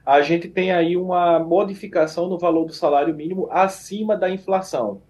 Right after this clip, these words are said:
É preciso também a gente separar que esse é o valor pago pra quem recebe até o salário mínimo. Pra quem recebe acima do salário mínimo, essa informação do aumento salarial só vai se dar depois, porque é considerado a inflação.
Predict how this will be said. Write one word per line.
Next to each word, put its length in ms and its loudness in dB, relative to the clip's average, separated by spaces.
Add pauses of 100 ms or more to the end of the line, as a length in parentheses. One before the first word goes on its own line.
(420)
É 140 4
preciso 440 -4
também 240 0
a 80 6
gente 280 -2
separar 760 2
que 120 -6
esse 200 -4
é 60 -2
o 80 -4
valor 300 0
pago 320 -2
pra 160 -6
quem 200 -12
recebe 640 -6
até 560 0
o 60 -4
salário 500 0
mínimo. 360 -8
Pra 180 -4
quem 160 -10
recebe 360 -4
acima 480 -4
do 120 -8
salário 420 0
mínimo, 400 -6 (280)
essa 280 2
informação 580 -2
do 140 -2
aumento 400 -2
salarial 560 2
só 220 -2
vai 200 0
se 160 -12
dar 280 4
depois, 840 -2 (360)
porque 200 0
é 40 2
considerado 880 2
a 220 0
inflação. 800 -4